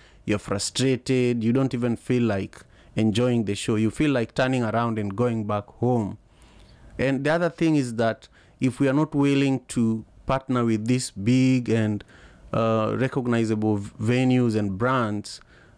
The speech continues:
um, we will not be able to grow our own brands, you know. There's another, uh, you know, uh,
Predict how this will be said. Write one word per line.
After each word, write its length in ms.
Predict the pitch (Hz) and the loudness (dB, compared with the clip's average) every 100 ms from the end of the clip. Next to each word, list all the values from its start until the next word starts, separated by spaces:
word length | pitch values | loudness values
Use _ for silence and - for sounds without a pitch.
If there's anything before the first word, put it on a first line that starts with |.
| - | -6
um, 420 | 117 113 113 107 | -2 0 -2 -4
we 200 | - 127 | 0 2
will 180 | 120 120 | 4 4
not 180 | 131 131 | 2 0
be 60 | 127 | 0
able 220 | 123 117 | 0 -2
to 100 | 104 | -4
grow 320 | 98 123 131 | -2 0 0
our 260 | 110 107 - | -2 -4 -4
own 240 | 107 101 | -4 -4
brands, 560 | 90 98 92 90 - - | -2 -2 -4 -8 -6 0
you 120 | 110 | 2
know. 240 | 113 127 - - - - - - - | 2 -2 -8 -20 -20 -20 -20 -18 -10
There's 220 | 104 117 110 | -4 -2 0
another, 480 | 117 139 139 135 - - - - - | 0 0 0 -2 -4 -20 -20 -16 -4
uh, 520 | 113 110 107 104 107 - | -2 0 0 -2 -6 -6
you 160 | 117 110 | -2 0
know, 240 | 107 110 - - - - | 0 -4 -8 -20 -20 -10
uh, 480 | - 107 107 104 107 | -2 0 0 0 -4